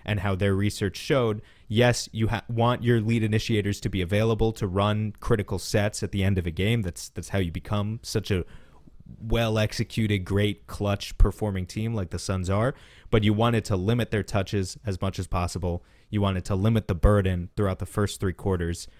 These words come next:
and that's absolutely what the, what, like, the third quarter looked like when Chris Paul was on the floor. He was starting sets in the corner, and yeah, there were sets like you were talking about where he would come up off the pin down and catch on the, catch on the wing or whatever, or the top of the key, and become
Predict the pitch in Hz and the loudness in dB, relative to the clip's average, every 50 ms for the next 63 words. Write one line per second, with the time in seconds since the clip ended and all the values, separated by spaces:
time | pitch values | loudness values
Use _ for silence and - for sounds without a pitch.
0 | _ _ - - - 104 101 95 95 92 90 90 87 80 - - - 107 104 104 | _ _ -20 -8 -4 -2 -2 0 0 -2 -2 -4 -6 -6 -6 -4 0 0 2 0
1 | - - - 98 98 101 - - 104 98 95 92 90 95 90 90 92 - - 101 | 0 -2 -2 -2 -2 -2 -2 -2 -2 0 0 0 -2 -2 -2 -2 -2 -2 -2 -2
2 | 95 90 87 82 80 85 95 85 - 110 113 101 87 - - 92 85 - - 117 | -2 -2 -2 -4 -4 -4 -6 -6 -4 -2 -2 -2 -2 -2 -2 -4 -2 0 0 0
3 | 110 98 92 - 113 107 92 92 87 87 95 104 - - 101 82 76 73 - - | 0 0 0 0 0 0 0 0 0 0 0 0 0 -2 -6 -8 -8 -8 -12 -16
4 | - - 95 92 90 - - 104 98 - - 98 95 90 90 87 101 95 90 85 | -10 -6 -4 -4 -4 -4 -4 -6 -4 0 2 2 2 2 0 0 -2 -2 -2 -4
5 | 82 - 117 120 110 95 - - - - _ - 110 107 98 - - 117 110 113 | -4 -2 0 0 0 0 -2 -6 -12 -10 _ 0 2 2 2 2 0 0 2 2
6 | 110 104 - - 113 113 110 - - - - - - 104 120 123 113 - - - | 0 -2 0 0 0 0 0 -2 -8 -12 -16 -8 -4 -2 0 0 0 -2 0 2
7 | 123 139 147 131 110 110 123 - - - - - - - - - - - _ 120 | 2 4 4 4 4 2 0 -2 -6 -14 -20 -20 -20 -20 -20 -20 -20 -6 _ 2
8 | 120 117 113 113 113 95 104 131 147 151 151 127 131 123 123 120 - - 131 123 | 4 4 4 2 2 4 6 8 8 8 8 8 6 4 2 2 4 4 4 4
9 | - - 123 107 101 117 113 110 107 - 117 123 131 - 131 113 92 101 98 98 | 4 2 0 0 4 4 4 6 6 6 4 4 4 4 2 2 4 4 4 4
10 | 95 104 104 101 107 107 101 101 - - 113 110 104 104 98 - 104 101 101 - | 4 4 4 4 4 4 2 2 0 0 0 2 2 2 2 4 4 2 2 2
11 | - 95 - 110 110 107 101 104 104 104 95 92 - - 104 101 98 - - 104 | 2 4 4 4 4 4 4 2 4 2 2 0 0 0 0 0 0 0 0 2
12 | 101 98 98 95 92 90 90 - - 110 107 - 117 104 92 87 87 101 113 120 | 4 4 4 4 4 2 2 2 0 0 2 2 2 2 2 2 4 4 4 4
13 | 117 113 110 110 107 101 104 101 101 104 104 98 95 95 90 92 - - 101 95 | 4 4 4 4 4 4 2 2 2 2 0 2 0 -2 -4 -4 -2 0 0 0
14 | - - 87 - - 113 113 110 107 101 87 95 - - 104 101 92 92 | 0 0 -4 -2 -2 -2 0 0 0 -2 -2 -4 -4 -2 -2 -2 -2 -4